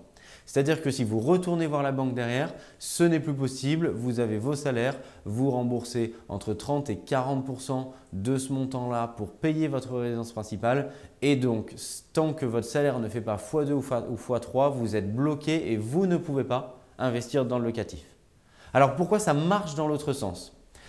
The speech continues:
Bah, pour plein de raisons. La première, c'est qu'effectivement, vous allez rester donc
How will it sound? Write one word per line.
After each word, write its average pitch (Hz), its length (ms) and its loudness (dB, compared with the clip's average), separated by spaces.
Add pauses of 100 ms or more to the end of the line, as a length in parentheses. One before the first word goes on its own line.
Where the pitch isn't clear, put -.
(160)
Bah, 135 120 4
pour 139 260 0
plein 175 180 4
de 180 60 4
raisons. 143 300 2 (400)
La 123 180 8
première, 165 580 2
c'est 139 140 0
qu'effectivement, 135 540 0
vous 123 240 0
allez 107 160 2
rester 120 440 0 (220)
donc 92 300 -6